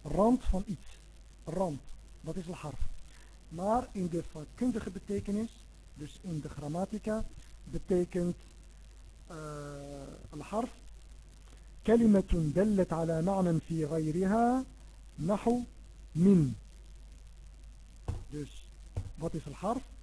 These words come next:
Al-harf is een woord die duidt op de, op de betekenis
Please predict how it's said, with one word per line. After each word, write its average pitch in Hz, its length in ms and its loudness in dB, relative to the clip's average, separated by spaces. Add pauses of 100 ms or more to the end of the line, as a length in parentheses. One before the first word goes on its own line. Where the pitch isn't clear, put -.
(400)
Al-harf 190 560 10
is 175 200 0
een 151 220 -2
woord 208 340 12 (840)
die 151 240 0 (100)
duidt 214 320 12
op 185 220 10
de, - 340 12
op 185 240 10
de 170 160 12
betekenis 277 840 12